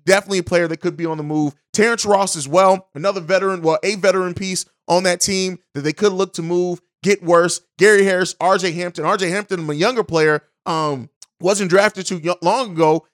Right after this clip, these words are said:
If you are a team that wants an injection of some young talent,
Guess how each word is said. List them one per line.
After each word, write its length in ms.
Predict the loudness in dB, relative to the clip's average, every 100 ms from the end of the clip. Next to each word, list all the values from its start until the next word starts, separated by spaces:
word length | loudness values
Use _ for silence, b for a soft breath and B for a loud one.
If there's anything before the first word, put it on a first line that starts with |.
| -4
If 220 | -4 -4
you 140 | 0
are 180 | 4 4
a 60 | 2
team 280 | -2 -2 -2
that 180 | -4 _
wants 320 | -2 0 0 -2
an 100 | -4
injection 500 | 0 0 0 -2 -4
of 120 | -4
some 160 | -6
young 240 | -4 -6 -4
talent, 400 | -4 -4 -6